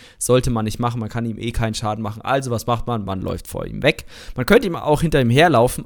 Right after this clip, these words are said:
aber es gibt so Schalter auf dem Weg. Und wenn man die, ähm, benutzt, dann kommt halt so eine Blitzwand mehr oder minder in den Lauf-, Laufweg oder Blitzstrahl in den Laufweg der Spinne. Und wenn der die berührt, wird er gestunt. Sein Schild,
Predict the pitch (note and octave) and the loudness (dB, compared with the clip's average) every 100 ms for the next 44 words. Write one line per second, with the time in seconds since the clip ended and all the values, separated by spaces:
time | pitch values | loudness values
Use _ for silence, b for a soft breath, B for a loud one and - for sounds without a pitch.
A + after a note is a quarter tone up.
0 | - D#3+ F#3+ D3+ C#3 F3 B B B - | -2 2 2 4 4 2 B B B -2
1 | C3 - - - C#3 B2+ B2+ - _ - | -2 -2 -4 2 4 4 2 -4 _ -20
2 | _ - - D3 C#3 A2 A2 - G2+ G2 | _ 0 4 4 4 2 0 -2 -4 -4
3 | F#2+ G#2+ A#2+ C#3+ C#3 C#3 C#3+ - B2 A#2+ | -2 2 4 4 2 0 0 0 0 2
4 | A#2+ A#2+ C3 G3+ - - B2 A#2+ - D3+ | 2 0 0 0 -2 0 -2 -2 -6 -2
5 | C#3+ A#2+ B2 A2+ G#2+ D#3 G#3 - D3 D3 | -2 -2 -4 -4 -4 -2 -2 0 2 2
6 | D#3+ C#3 C3 C3+ C3 B2+ A#2 B2+ B2 A2+ | 2 -2 0 0 0 0 0 0 0 2
7 | A2+ C3+ - - A#2+ A2+ D3 - B2+ A2+ | 2 0 -4 -8 0 0 0 -2 -4 -4
8 | G2+ A2 A2+ - A#2 C3+ A#2+ A2 A#2 A#2 | -4 -4 -6 -2 0 0 0 0 0 0
9 | A#2+ - G#2+ G#2+ - D#3+ D3+ A#2+ A2+ A#2+ | -4 -4 -6 -4 -2 0 2 2 2 2
10 | A#2+ B2 A#2 A#2 A#2+ A2+ A2+ A2+ C3+ A#2 | 0 2 4 2 0 -2 -2 0 0 0
11 | A#2 A2+ G2+ - B2 C3+ - B B B | -2 -6 -6 -2 0 0 -6 B B B
12 | - A#2 A2+ - D3 D3+ - | -2 0 0 2 2 2 -2